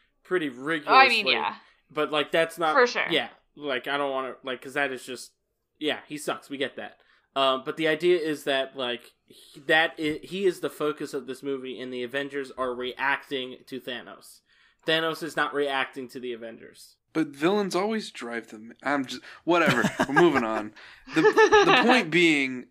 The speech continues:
Speaker 3: the point being, as far as, like, this movie being an Avengers movie, being a crossover movie of different characters,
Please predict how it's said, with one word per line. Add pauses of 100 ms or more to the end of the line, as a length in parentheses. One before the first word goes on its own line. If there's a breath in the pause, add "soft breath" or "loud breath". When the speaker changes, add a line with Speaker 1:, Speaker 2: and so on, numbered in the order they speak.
Speaker 3:
the
point
being,
as
far
as,
like,
this
movie
being
an
Avengers
movie,
being
a
crossover
movie
of
different
characters,